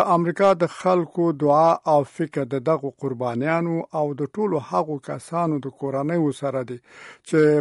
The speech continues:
په دغه ویرونکي او بدغوني حمله او د تازه وخت په نور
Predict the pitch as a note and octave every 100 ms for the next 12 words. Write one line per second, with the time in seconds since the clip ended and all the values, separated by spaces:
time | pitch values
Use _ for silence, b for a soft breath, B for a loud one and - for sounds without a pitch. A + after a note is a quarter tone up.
0 | C#3+ D3 C#3 C#3 B2+ E3 C#3+ D3+ D3+ D3+
1 | C3 C3 C3 C3 E3 G3 F#3 - F#3 F3
2 | - C#3 B2+ C3+ B2+ C#3 D3+ E3 D#3 D3
3 | C3+ C3 B2+ B2+ C#3+ D#3+ D#3+ - C#3+ B2+
4 | C3 - B2 A#2+ B2+ E3 D#3 D3+ D3 -
5 | - C3+ C3+ D#3 E3+ C#3